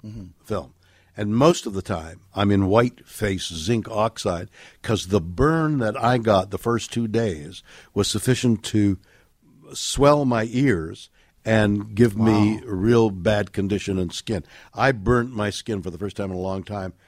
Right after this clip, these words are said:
Speaker 2: because the ordinary, uh, suntan lotion that I had on,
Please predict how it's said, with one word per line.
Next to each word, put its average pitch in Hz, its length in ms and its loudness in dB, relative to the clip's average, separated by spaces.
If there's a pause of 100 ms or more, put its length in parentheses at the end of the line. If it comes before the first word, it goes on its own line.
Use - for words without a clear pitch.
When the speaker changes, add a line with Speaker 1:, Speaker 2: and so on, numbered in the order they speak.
(160)
Speaker 2:
because 107 300 -6
the 110 120 -6
ordinary, 117 760 -2 (580)
uh, 95 280 -2
suntan 131 480 0
lotion 101 260 -2
that 95 100 -2
I 90 100 -4
had 98 200 -4
on, 92 420 -6